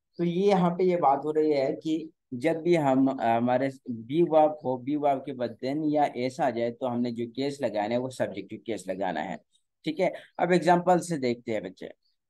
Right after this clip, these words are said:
Let's example में सबसे पहले देख लीजिए, सबसे पहली, अ, जो चीज़ है, "It is, uh,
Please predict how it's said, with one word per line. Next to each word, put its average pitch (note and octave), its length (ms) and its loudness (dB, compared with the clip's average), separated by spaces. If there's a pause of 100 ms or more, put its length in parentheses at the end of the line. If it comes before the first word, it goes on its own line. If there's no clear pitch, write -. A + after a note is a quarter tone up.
(100)
Let's C3 500 -2 (4000)
example F#3 360 0
में G3+ 120 -4
सबसे F#3+ 280 0
पहले F3+ 340 0
देख D3 240 0
लीजिए, C3 340 -4 (500)
सबसे D3 340 -2
पहली, B2+ 460 0
अ, A#2+ 80 -10 (160)
जो A2 340 -6
चीज़ C3 420 -6
है, G#2+ 220 -2 (1500)
"It G3+ 140 8
is, A3 180 0
uh, F3+ 260 4